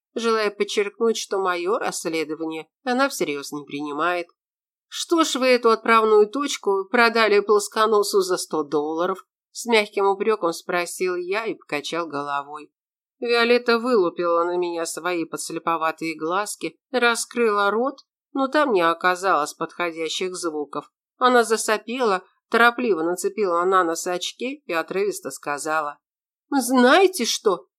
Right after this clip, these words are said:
Я не нуждаюсь", замолчала, не подыскав нужных слов, и категорически заявила: "Ну-ка, выметайтесь из моей комнаты". Я не заставил Виолетту повторять и вышел в коридор.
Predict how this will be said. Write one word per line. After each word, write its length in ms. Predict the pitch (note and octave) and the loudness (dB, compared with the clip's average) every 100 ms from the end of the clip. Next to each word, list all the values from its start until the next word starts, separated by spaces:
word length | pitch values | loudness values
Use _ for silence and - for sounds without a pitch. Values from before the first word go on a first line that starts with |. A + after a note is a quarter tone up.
| _ - | _ -6
Я 400 | B3+ A3+ B3+ D#4 | -4 0 4 8
не 160 | E4+ | 8
нуждаюсь", 760 | E4 D4+ A3+ G#3 E3+ F3 - - _ - | 8 6 2 2 2 0 -8 -16 _ -4
замолчала, 760 | A#3 B3+ B3 A#3+ - D3+ D3+ | 2 4 4 0 -4 -6 -4
не 120 | E3 | -4
подыскав 540 | E3 E3 E3+ - D#3+ - | -4 -4 -6 -2 -2 0
нужных 360 | E3 D3+ E3 | -2 -2 -4
слов, 420 | - - G3+ A3 _ _ _ | -6 -4 -2 -2 _ _ _
и 140 | A3 | -6
категорически 840 | G#3 G3+ F#3 F3+ G#3+ A3 - - D3+ | -4 -2 0 0 -2 -6 -10 -8 -8
заявила: 640 | C#3 C#3+ C#3 D3 D3 C#3+ _ _ _ _ _ | -8 -10 -10 -10 -10 -12 _ _ _ _ _
"Ну-ка, 600 | - C#4+ C#4 D#4 D#4 D4 - _ - | 2 6 6 6 4 0 -4 _ 0
выметайтесь 920 | B3+ B3+ D#4 F4 B3 G#3+ G3+ G#3+ A3 | 4 6 8 6 6 4 4 0 0
из 140 | G3 | 2
моей 260 | G#3+ G#3 G3+ | 4 4 4
комнаты". 680 | - G3+ G3 F#3+ G3 F#3+ _ _ _ _ _ | 4 4 4 0 0 -2 _ _ _ _ _
Я 280 | B3 B3 C4+ | -2 2 2
не 160 | G3+ | 2
заставил 640 | D#3 E3+ - G#3+ F#3+ D3+ D3+ | 0 -2 -2 -2 -2 -2 -4
Виолетту 520 | D#3+ D#3 D#3+ G3+ D3 | -2 -2 -2 -4 -8
повторять 600 | C#3+ - C#3+ D3+ G3 A#3 - _ - | -14 -10 -6 -4 -4 -6 -14 _ -6
и 120 | G#3+ | -4
вышел 260 | B3+ - D#3 | -4 -6 -8
в 80 | |
коридор. 540 | - D3 C#3+ C#3+ C#3+ | -8 -8 -8 -10 -10